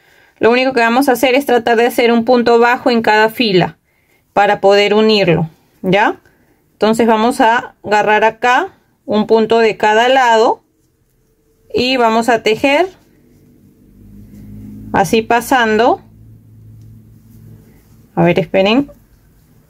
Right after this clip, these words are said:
Vamos a pasarlo bien. Y vamos a pasar así, haciendo puntos bajos,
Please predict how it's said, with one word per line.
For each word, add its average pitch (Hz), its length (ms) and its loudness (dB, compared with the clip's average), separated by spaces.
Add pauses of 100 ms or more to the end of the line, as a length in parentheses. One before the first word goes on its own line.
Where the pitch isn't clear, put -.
(560)
Vamos 202 260 -2
a 220 80 0
pasarlo 196 520 0
bien. 240 440 2 (1900)
Y 240 180 0
vamos 220 340 0
a 226 120 -2
pasar 214 320 0
así, 277 480 -2 (120)
haciendo 226 540 0
puntos 233 380 0
bajos, 240 600 0